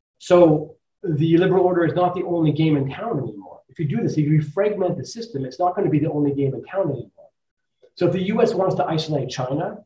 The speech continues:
and Russia from the international system, they may, ironically, be, be shooting themselves in the foot. So all, all normative claims aside, um, from purely a network perspective,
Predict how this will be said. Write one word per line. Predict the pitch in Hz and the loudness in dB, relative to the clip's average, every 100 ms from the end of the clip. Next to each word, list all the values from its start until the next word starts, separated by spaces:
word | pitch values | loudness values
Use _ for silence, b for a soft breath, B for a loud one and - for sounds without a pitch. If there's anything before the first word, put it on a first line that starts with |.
| _ | _
and | 131 123 | -6 0
Russia | 143 143 175 | 2 2 -2
from | 170 143 | -2 0
the | |
international | 131 147 127 - - | 0 0 -2 -4 -6
system, | 151 - 202 196 B B _ _ _ | -6 -2 0 0 B B _ _ _
they | 156 151 156 | 0 6 8
may, | 170 202 180 151 - - | 8 8 8 6 2 -2
ironically, | 139 151 170 175 147 | 4 6 6 4 4
be, | 127 131 | 4 2
be | 131 127 | 2 -2
shooting | - 196 175 | -2 0 4
themselves | 143 120 - 139 117 - - | 4 2 -2 -2 -4 -8 -12
in | |
the | 117 | -10
foot. | - - - - _ _ _ _ _ _ _ _ - | -2 -2 -2 -12 _ _ _ _ _ _ _ _ -4
So | 143 123 - - - | -2 -2 -4 -10 -2
all, | 214 | 0
all | - 233 226 | 4 4 6
normative | 233 220 180 - | 6 6 4 0
claims | 180 165 143 | 0 0 0
aside, | 139 160 135 104 - - - _ - | -2 0 0 -2 -8 -16 -20 _ -8
um, | 131 127 - - | -4 -4 -6 -4
from | 156 143 135 | 4 4 4
purely | - 214 185 165 | 6 8 10 8
a | |
network | 139 160 156 156 - | 6 6 4 0 -2
perspective, | 131 156 - 120 | -2 -2 -2 -4